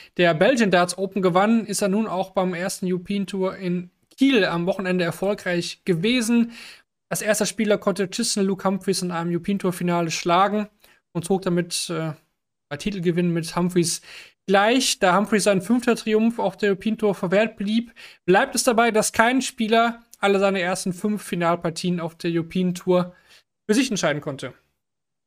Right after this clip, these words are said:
Dave Chisel stellte mit siebenundzwanzig neunundachtzigern über das gesamte Wochenende nicht nur Michael Smiths Rekord aus dem vergangenen Jahr für meiste hundertachtziger bei einem E-T-Event ein. Er hat auch in der European Tour Historie die höchste Rate an hundertachtzigern pro Leck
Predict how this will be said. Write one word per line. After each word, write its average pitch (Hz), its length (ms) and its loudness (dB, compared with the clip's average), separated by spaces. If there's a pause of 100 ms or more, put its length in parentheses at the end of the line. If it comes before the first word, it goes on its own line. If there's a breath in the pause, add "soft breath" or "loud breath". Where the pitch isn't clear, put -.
(580)
Dave 226 320 2
Chisel 277 360 -2
stellte 233 280 0
mit 220 160 2
siebenundzwanzig 254 600 0
neunundachtzigern 214 560 -2
über 190 100 -2
das 190 140 -2
gesamte 202 380 -2
Wochenende 190 400 -2
nicht 185 180 -6
nur 196 80 -4
Michael 185 320 -4
Smiths - 520 -6
Rekord 202 440 0
aus 180 160 -4
dem 185 160 -4
vergangenen 185 520 -2
Jahr 185 360 2 (460 loud breath)
für 185 80 -4
meiste 180 300 0
hundertachtziger 180 580 -2
bei 170 140 0
einem 175 200 -2
E-T-Event 175 680 -2
ein. 233 440 2 (280 loud breath)
Er 208 100 -2
hat 240 100 -12
auch 202 200 -4
in 247 140 -2
der 233 80 4
European 226 340 0
Tour 220 200 -2
Historie 202 560 2
die 170 120 2
höchste 208 320 0
Rate 185 280 2
an 180 60 -2
hundertachtzigern 170 600 -6
pro 180 140 -4
Leck 214 320 -2